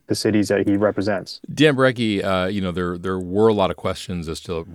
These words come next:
Speaker 2: you know, and jokes, frankly, uh, as to b-, why are we starting in the middle of the Central Valley? Who wants to take a train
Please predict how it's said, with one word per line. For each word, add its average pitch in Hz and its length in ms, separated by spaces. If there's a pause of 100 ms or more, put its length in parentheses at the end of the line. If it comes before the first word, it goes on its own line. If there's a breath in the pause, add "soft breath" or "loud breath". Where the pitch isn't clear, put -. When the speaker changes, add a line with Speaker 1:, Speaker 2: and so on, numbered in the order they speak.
Speaker 2:
you 117 80
know, 87 80
and 85 160
jokes, 87 400
frankly, 85 540
uh, 87 240
as 85 220
to 87 120
b-, 76 160
why 107 320
are 151 60
we 131 100
starting 101 600
in 92 100
the 92 60
middle 95 440
of 87 420
the 90 100
Central 92 360
Valley? 87 400
Who 98 100
wants 107 280
to - 100
take 85 220
a 80 40
train 98 480